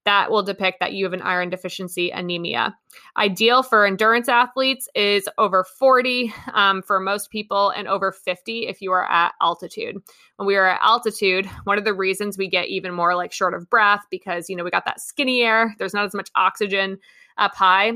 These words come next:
is that our body's working really hard to use the oxygen we do have available and is creating more blood volume to transport it. Um, so in order to do that, we need more iron in our diet to create more red blood cells. So if you're going on a trip,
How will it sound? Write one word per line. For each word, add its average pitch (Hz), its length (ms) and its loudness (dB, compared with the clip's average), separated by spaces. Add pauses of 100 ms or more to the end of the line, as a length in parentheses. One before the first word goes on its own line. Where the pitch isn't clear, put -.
(100)
is 208 140 -2
that 196 120 2
our 196 120 2
body's 190 360 2
working 196 320 -4
really 185 260 -4
hard 180 280 2
to 202 100 -12
use 180 280 -6
the - 80 -6
oxygen 190 540 -2
we 175 100 -4
do 180 200 -4
have 208 180 0
available 226 580 2
and 185 180 -2
is 180 140 -4
creating 180 440 -4
more 175 160 -2
blood 160 240 -6
volume 202 520 -2
to 196 160 -6
transport 190 540 -4
it. 285 220 -2 (320)
Um, 185 600 2
so 202 600 2 (140)
in 208 120 -8
order 208 280 0
to 196 140 -8
do 196 240 -4
that, 175 380 2
we 190 100 -6
need 175 400 -4 (140)
more 180 260 -4
iron 160 480 -4
in 175 120 -10
our 170 100 -2
diet 165 460 0
to 190 100 -8
create 175 340 -4
more 170 160 -2
red 170 200 -8
blood - 200 -8
cells. - 340 -12 (520)
So 208 320 4
if 220 140 -2
you're 226 80 -4
going 311 220 2
on 220 120 2
a 170 60 -4
trip, - 300 -2